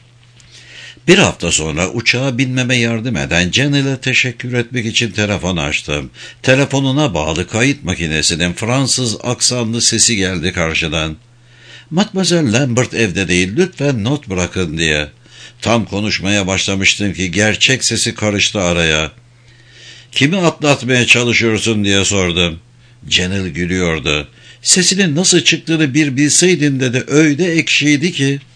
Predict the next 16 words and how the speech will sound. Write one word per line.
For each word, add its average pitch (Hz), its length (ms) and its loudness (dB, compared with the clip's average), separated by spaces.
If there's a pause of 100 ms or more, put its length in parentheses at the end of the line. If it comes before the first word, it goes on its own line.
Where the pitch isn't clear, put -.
(560)
Ben 104 260 2
de 90 120 4
güldüm. 73 540 -2 (680)
"Dostun 120 480 2
Osano'dan 147 760 2
kaçıyordum." 113 720 0
dedi. 107 180 0
"Habire 175 400 2
telefon 185 400 2
edip 170 320 2
duruyor." 165 520 2 (1900)
Midemin 175 540 4
bulandığını 139 580 2
hissettim. 92 720 2
Şaşırmamıştım 127 840 2
aslında. 82 680 0